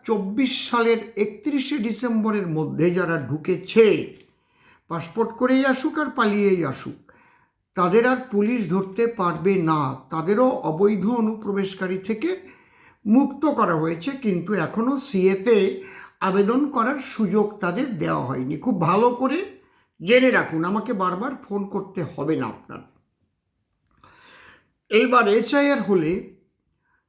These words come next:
যে লোকটা দু হাজার দু সালে এসছে, তিন সালে এসছে, চার সালে এসছে, পাঁচ সালে এসছে, ছয়, সাত, আট, নয়, দশ, এগারো, বারো, তেরো,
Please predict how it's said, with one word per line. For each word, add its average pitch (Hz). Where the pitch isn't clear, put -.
যে 175
লোকটা 269
দু 196
হাজার 226
দু 175
সালে 208
এসছে, 208
তিন 208
সালে 196
এসছে, 190
চার 202
সালে 190
এসছে, -
পাঁচ 202
সালে 185
এসছে, 190
ছয়, 214
সাত, 202
আট, 190
নয়, 185
দশ, 185
এগারো, 185
বারো, 170
তেরো, 185